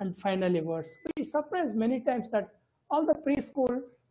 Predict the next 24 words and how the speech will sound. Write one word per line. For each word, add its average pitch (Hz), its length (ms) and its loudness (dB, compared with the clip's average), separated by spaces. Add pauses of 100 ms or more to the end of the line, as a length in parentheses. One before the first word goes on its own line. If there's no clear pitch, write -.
(180)
preschools 226 760 2
or 208 180 4
early 208 280 4
childhood 214 460 2
education 202 680 2 (300)
classes 208 680 4
will 233 100 2
have 226 120 6 (120)
so 339 340 0
many 311 460 4 (360)
colorful 240 400 4
items, 185 520 0 (680)
which 277 220 2
is, 262 200 2
which 247 200 0
are 240 180 6
having 226 540 6 (200)
the 208 80 2
matching, 208 720 4 (320)
a 202 60 -4
naming, 214 600 4 (360)
identification, 214 1000 2 (320)
different 208 340 0
shapes, 208 580 4